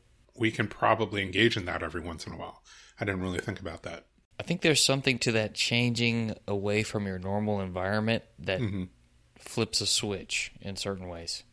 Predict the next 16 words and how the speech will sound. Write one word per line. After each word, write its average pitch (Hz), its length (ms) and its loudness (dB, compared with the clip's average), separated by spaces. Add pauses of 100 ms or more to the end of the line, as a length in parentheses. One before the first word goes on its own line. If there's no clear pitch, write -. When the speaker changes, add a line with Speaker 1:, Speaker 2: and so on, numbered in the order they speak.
(720)
Speaker 1:
Yeah, 95 240 6
going 104 320 6
away, 92 580 4 (280)
renting 95 960 0 (800)
a - 80 -4
house 90 420 0
for 90 540 -2 (400)
a 104 120 2
weekend 98 600 4
or 92 160 4
a 87 60 0
couple 98 360 0
weeks 98 460 0
and, 87 340 -6
and 92 220 -2
just 90 320 2